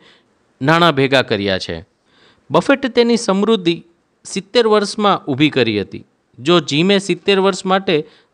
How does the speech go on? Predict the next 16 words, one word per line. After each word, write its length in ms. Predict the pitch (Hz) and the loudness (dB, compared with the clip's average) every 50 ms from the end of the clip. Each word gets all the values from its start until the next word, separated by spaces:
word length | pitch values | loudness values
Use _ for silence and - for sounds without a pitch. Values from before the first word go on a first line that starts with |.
| - 139 | -4 0
દર 180 | 165 196 202 | 2 2 2
વર્ષે 340 | 190 190 190 190 - 208 196 | 2 2 0 0 0 -2 -4
છાસઠ 380 | 190 - - 151 156 160 - 208 | -2 -2 0 0 0 0 0 -2
ટકા 360 | 190 - 208 196 - 208 185 | -2 -2 -4 -2 0 0 0
વળતર 420 | 160 156 160 175 - 202 190 175 | 2 2 0 0 0 0 -2 0
મેળવ્યું 520 | 151 143 143 151 175 208 214 220 220 190 160 | 0 0 2 2 4 4 4 2 2 2 4
હોત, 160 | 143 120 107 - - _ _ _ _ _ _ _ _ _ _ _ _ _ _ - | 2 2 0 -2 -10 _ _ _ _ _ _ _ _ _ _ _ _ _ _ 2
તો 100 | 220 254 240 233 - - _ _ _ _ _ _ | 2 2 2 0 -6 -16 _ _ _ _ _ _
તમારા 360 | 160 160 180 202 220 220 220 202 | -4 -2 0 2 2 4 2 2
શ્વાસ 360 | - - 190 196 202 196 - | 0 0 2 2 0 0 -2
થંભાવીને 560 | - 175 175 180 190 196 202 214 208 208 202 | -2 -2 0 2 2 2 2 2 2 0 0
આગળ 340 | - - 143 156 160 180 175 | 2 2 2 2 2 2 2
વાંચજો, 520 | 156 131 120 117 101 95 101 98 85 - _ _ _ _ _ _ | 2 2 2 2 0 -2 -6 -6 -6 -8 _ _ _ _ _ _
તો 100 | 190 202 | -4 -4
તેની 320 | 196 196 196 196 208 220 208 | -2 0 0 0 0 0 0
કમાણી 560 | 214 156 147 160 190 202 196 170 147 147 | 0 0 2 4 4 4 4 2 0 -2